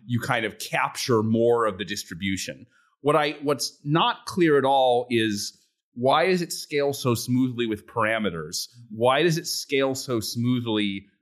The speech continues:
with the amount of data? Why are, you, you can think up some explanations of why it's linear, like the parameters are like a bucket, and so the data's like water, and so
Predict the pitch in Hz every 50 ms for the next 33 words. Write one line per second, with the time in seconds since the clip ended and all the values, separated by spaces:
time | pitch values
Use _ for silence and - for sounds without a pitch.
0 | _ - 107 113 117 110 110 107 - - - - _ _ _ - 120 127 127 127
1 | 113 117 113 110 101 92 90 117 110 107 107 98 98 92 87 90 90 - _ _
2 | _ - 113 123 135 143 143 143 143 135 131 139 135 151 160 147 170 156 151 147
3 | 143 - - - 202 196 196 - - - 147 139 135 127 - - 123 117 123 120
4 | - 123 113 110 98 110 107 107 107 104 104 - 101 101 117 123 123 113 95 90
5 | 90 95 98 98 92 - - 110 101 - 123 120 123 127 139 127 120 117 113 107
6 | 110 104 104 101 104 101 - 98 90 90 - _ _ - 113 117 120 - - 104
7 | 104 - - 98 90 101 101 - 104 90 90 92 87 _ _ _ - - 117 123
8 | 127 123 117 120 120 110 98 104 104 107 110 110 117 120 117 - 117 95 98 95
9 | 90 98 98 - 113 92 95 90